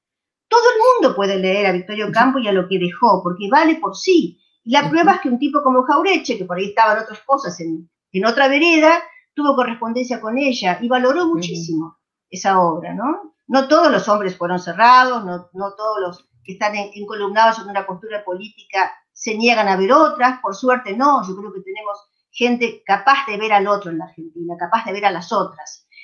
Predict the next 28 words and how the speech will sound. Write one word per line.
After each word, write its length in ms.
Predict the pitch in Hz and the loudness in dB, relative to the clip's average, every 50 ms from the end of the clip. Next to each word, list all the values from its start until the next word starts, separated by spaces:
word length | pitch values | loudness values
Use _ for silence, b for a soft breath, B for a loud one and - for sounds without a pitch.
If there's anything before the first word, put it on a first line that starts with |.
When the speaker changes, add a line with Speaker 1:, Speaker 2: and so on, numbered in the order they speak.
| B B B B B - | B B B B B -10
Speaker 1:
Y 500 | 175 262 262 262 262 254 254 262 262 285 | -4 -2 0 0 0 0 -2 -4 -4 -2
bueno, 460 | 320 403 392 339 311 302 302 302 - _ _ _ _ _ _ _ _ _ _ _ _ _ _ _ _ _ - | 0 2 2 4 4 2 0 -4 -12 _ _ _ _ _ _ _ _ _ _ _ _ _ _ _ _ _ -12
eh, 340 | 233 233 - 202 190 - - | -12 -10 -10 -12 -12 -14 -12
yo 200 | 233 - 311 320 320 | -4 -2 -2 0 2
creo 200 | 359 370 392 - | 4 4 4 4
que 120 | - 269 | 2 0
si 180 | 254 - 262 233 | -2 -2 -4 0
al-, 320 | - 240 269 311 302 - | 2 4 4 2 2 2
algo 320 | 262 269 294 311 311 285 277 | 2 2 4 4 2 0 -2
quisiéramos, 500 | - 233 240 - 269 277 285 269 220 208 | -4 -8 -6 -4 -2 0 0 0 0 -2
me 60 | 196 | -2
parece 260 | 214 233 254 254 269 | -2 -2 -2 -2 -4
que 80 | 240 233 | -4 -2
las 160 | - 214 226 | -2 0 2
dos 220 | 277 277 - - - | 2 2 2 0 -4
queremos 340 | 233 220 214 214 220 214 208 | -10 -8 -6 -4 -4 -4 -6
dejar 260 | 202 - - - 220 | -6 -2 0 0 0
en 120 | - 202 202 | 0 -2 -10
este 120 | 202 208 196 202 | -10 -12 -14 -10
nueve 180 | 208 208 202 | -8 -6 -4
de 100 | 190 185 | -4 -6
julio, 600 | 185 185 214 220 226 220 220 220 226 254 294 311 _ _ _ _ _ _ _ _ _ _ _ - | -6 -10 -14 -16 -14 -12 -8 -6 -6 -6 -6 -8 _ _ _ _ _ _ _ _ _ _ _ -2
eh, 1040 | 220 220 214 208 208 202 202 202 202 196 190 180 180 180 175 175 175 175 175 _ _ _ _ _ _ _ _ _ _ - - - - - | 2 2 4 4 4 2 2 0 0 0 0 0 0 -2 -4 -4 -6 -8 -14 _ _ _ _ _ _ _ _ _ _ -20 -20 -20 -8 -2
esa 300 | - 381 427 - - 277 | -2 -2 0 2 2 2
idea, 640 | 254 233 214 233 294 269 247 208 180 160 156 165 175 | 2 2 0 2 4 4 4 4 4 2 2 0 -2
sembrar 480 | - 254 233 233 240 269 330 339 330 | -4 -4 -4 -2 0 2 4 4 4
esa 240 | 294 254 247 - 180 | 4 0 -2 -4 -8
idea 520 | 170 175 165 170 175 170 165 160 160 156 | -8 -8 -8 -8 -8 -8 -8 -8 -10 -14